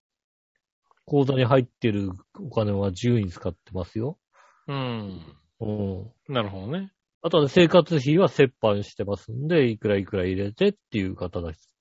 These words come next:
Speaker 1: だけですね。
Speaker 2: うん。
Speaker 1: あの、お小遣い制とかではないので。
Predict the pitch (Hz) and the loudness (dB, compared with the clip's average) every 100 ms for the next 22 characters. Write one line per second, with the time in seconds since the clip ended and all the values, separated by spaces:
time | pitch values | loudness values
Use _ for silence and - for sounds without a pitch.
0 | - 98 98 95 - 156 147 104 - _ | -10 -8 -8 -10 -6 -4 -4 -6 -14 _
1 | _ 151 131 117 104 92 80 76 _ _ | _ -8 -8 -8 -8 -12 -16 -20 _ _
2 | 117 123 120 147 147 160 135 139 - 98 | -2 -2 2 0 6 6 6 4 4 0
3 | 92 104 98 87 95 95 90 - | 0 -4 -4 -8 -4 -4 -4 -12